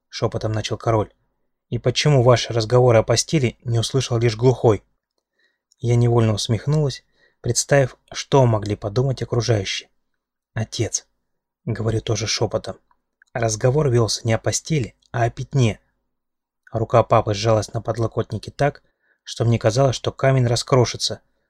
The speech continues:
Затем, понизив голос, он осведомился. «О каком пятне речь? Это была... кровь?» «Это была грязная вода», — ответив, я задумалась.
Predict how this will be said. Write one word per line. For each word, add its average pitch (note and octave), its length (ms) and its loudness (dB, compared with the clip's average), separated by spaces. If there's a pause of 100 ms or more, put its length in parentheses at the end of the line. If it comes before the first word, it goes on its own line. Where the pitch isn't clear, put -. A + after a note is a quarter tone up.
(120)
Затем, A2 360 -2
понизив A2+ 400 0
голос, C#3+ 320 0 (100)
он A#2 140 -2
осведомился. A#2+ 760 0 (640)
«О A#2+ 100 -8
каком C#3 600 -2
пятне A#2+ 560 -2
речь? A2 420 -2 (540)
Это C3 300 -6
была... B2 460 0 (720)
кровь?» F#3+ 640 -2 (760)
«Это A#2+ 240 -4
была A2+ 240 0
грязная A#2 480 4
вода», — A#2 380 2 (360)
ответив, - 480 -6
я A#2 80 0
задумалась. G#2+ 580 -4